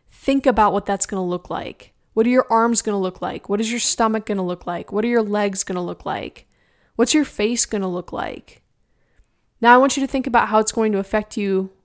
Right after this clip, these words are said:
emotionally. How are you gonna feel on a day-to-day basis? What's your mental health gonna be like?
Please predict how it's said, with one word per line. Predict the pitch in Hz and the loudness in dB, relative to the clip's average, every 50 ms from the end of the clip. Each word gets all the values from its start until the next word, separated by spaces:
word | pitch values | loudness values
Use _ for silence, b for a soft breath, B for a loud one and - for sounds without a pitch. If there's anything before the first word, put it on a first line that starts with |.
| _ _ - | _ _ -4
emotionally. | 196 190 196 196 214 - - - 175 170 165 151 139 - - _ _ _ _ _ _ _ _ _ _ _ _ _ _ _ _ _ _ _ _ _ _ _ | -2 0 2 2 2 0 -2 -4 -6 -6 -6 -6 -8 -10 -12 _ _ _ _ _ _ _ _ _ _ _ _ _ _ _ _ _ _ _ _ _ _ _
How | - 247 | 0 2
are | 247 285 | 4 4
you | 302 311 | 4 4
gonna | 311 330 285 240 | 2 2 0 0
feel | - - - 240 226 196 - - 208 196 _ _ _ _ | -2 -4 -2 0 0 0 -2 -4 -8 -12 _ _ _ _
on | 208 208 | -2 -2
a | 214 | -2
day-to-day | 196 185 190 190 190 202 196 190 180 | 0 0 -2 -2 -2 -2 -4 -4 -4
basis? | 175 180 180 185 - - - - - - - - - - - _ _ _ _ _ _ _ _ _ _ - - _ | -4 -4 -6 -4 -6 -8 -8 -10 -10 -10 -8 -8 -8 -10 -12 _ _ _ _ _ _ _ _ _ _ -20 -18 _
What's | - 240 254 - | 0 0 2 2
your | - 269 | 2 2
mental | 247 240 240 240 - 240 226 | 2 2 2 2 0 -2 -2
health | - - 208 208 208 - - | 2 2 2 2 2 0 -6
gonna | - 190 185 | -6 -6 -4
be | 180 170 165 | -4 -6 -8
like? | 165 - - - 98 - - - - _ | -6 -6 -8 -8 -8 -10 -14 -20 -20 _